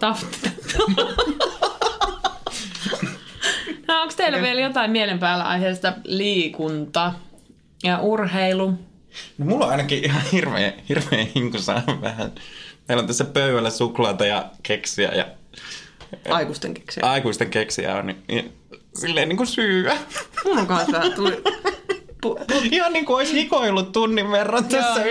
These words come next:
Speaker 3: yhdessä.
Speaker 1: joo, joo.
Speaker 2: Totta muuten. Tota, mulla, mulla on vähän kans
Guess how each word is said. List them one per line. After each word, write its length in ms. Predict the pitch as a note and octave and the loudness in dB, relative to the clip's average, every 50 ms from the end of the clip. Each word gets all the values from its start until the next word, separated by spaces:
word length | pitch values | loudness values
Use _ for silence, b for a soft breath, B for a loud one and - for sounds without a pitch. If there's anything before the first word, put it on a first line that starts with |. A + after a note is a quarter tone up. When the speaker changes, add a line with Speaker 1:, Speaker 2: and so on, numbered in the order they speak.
| A#3+ A3+ | 2 2
Speaker 3:
yhdessä. 280 | A3+ A#3+ G3+ G3 G3 G3 | 2 0 0 0 0 0
Speaker 1:
joo, 100 | B3+ D4 - | 0 0 0
joo. 140 | G4+ G#4+ | 0 0
Speaker 2:
Totta 180 | G#3 - - B3 | 0 0 0 0
muuten. 380 | A#3+ A#3 G#3 G3 F#3 F3 E3 - - - - - | 2 2 0 0 0 -2 -2 -4 -8 -14 -6 -2
Tota, 420 | G#3+ G#3 G3+ G3+ G#3 F#3+ F3+ F3 - - - | -2 -2 0 2 2 2 2 0 -4 -4 -4
mulla, 280 | A#3 C4 D4 D4 C4 - | -2 0 0 0 -2 -4
mulla 180 | - - C#4+ D#4 | -4 -2 -2 0
on 60 | C4 | 0
vähän 200 | C4 C4 A#3+ B3 - - - - _ _ _ _ | 0 -2 -2 -6 -10 -18 -20 -20 _ _ _ _
kans 400 | - C4+ B3 A3+ A3+ - - | 0 2 2 2 0 -2 -6